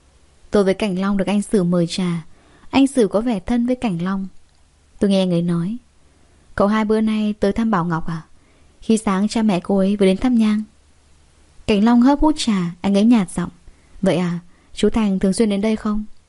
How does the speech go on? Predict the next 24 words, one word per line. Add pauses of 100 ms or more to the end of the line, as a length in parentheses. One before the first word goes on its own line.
(600)
Anh
Sửu
gật
đầu. (540)
"Một
ngày
ông
ấy
tới
một
lần. (760)
Ra
thăm
mộ
Bảo
Ngọc
thường
ngồi
lâu
lắm, (300)
tội
nghiệp
ông
ấy."